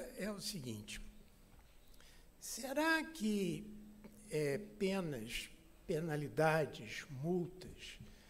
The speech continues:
de caráter financeiro são suficientes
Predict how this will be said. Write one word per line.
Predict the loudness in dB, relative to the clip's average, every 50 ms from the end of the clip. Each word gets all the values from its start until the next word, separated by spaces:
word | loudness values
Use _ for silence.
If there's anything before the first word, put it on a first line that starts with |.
| -18 -18 -18 -18 -12
de | -8 -8
caráter | -6 0 2 2 4 4 4 2 2 0 -4 -4
financeiro | -4 -6 -8 -6 -4 0 2 2 2 2 0 -2 -2 -2 -2 -2 -2 -2 -2 -2 -4 -6 -10 -12 -16 -16 -18 -20 -20 -20 -20 -20 -20 -20 -20 -20 -20 -20 -10
são | -6 -4 -2 -2 -2 -2
suficientes | -2 -2 -4 -2 -2 -2 -4 -4 -2 -2 -2 0 2 2 4 4 4 2 0 -4 -6 -8 -8 -8 -8